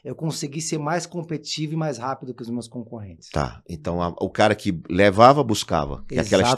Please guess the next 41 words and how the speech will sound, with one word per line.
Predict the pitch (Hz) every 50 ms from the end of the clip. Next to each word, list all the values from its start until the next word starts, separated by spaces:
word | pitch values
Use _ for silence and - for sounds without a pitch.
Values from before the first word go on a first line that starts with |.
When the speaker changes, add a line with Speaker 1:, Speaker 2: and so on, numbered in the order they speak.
| 95
Speaker 1:
Exatamente. | 113 139 127 113
Speaker 2:
aquela | 104 101 101
estratégia | 101 - - 98 85 - - 90 90 87 92
que | - -
você | 92 92 87 - 107
usou. | 101 90 117 113 110
Mas |
o | 107 107
Speaker 1:
Exatamente. | 120 123 135 147 147 - 170
Speaker 2:
que | - 220 220
que | - 202
impedia? | 165 - 185 143 110 104 123 185 226 160
Porque | - - - -
isso | - -
não | 294 277
é |
uma | 214 147
barreira | 123 113 101 101 98 90
de | 92
entrada, | 90 82 - 90 90 90 95
o | 90
próprio | - - 104 113 113 - 127 117 104 - - - _
FedEx | - - - 92 92 104 113 110 -
poderia | - - 156 147 - 139 127
fazer. | - - 80 76 82 78 76 _ _ _ _ _ _ -
Speaker 1:
Mas | 123 131 123
ele | 143 143 131
tinha | - 165 156
que | 160 180
mudar | 165 160 156 135 147 147
uma | 151 151 143
operação | 139 - 151 135 135 117 - - 156 165
que | 160
tava | 170 151 139
funcionando | - - 147 127 - 139 131 135 147 151
durante | 139 139 143 139 127 - 139
anos | 139 151 170 180 170 143 123
de | 131
uma | 147 147 135
forma. | - - 131 127 117 107 104 98 - _ _ - -
Speaker 2:
Entendi. | - - 78 71 60 62 64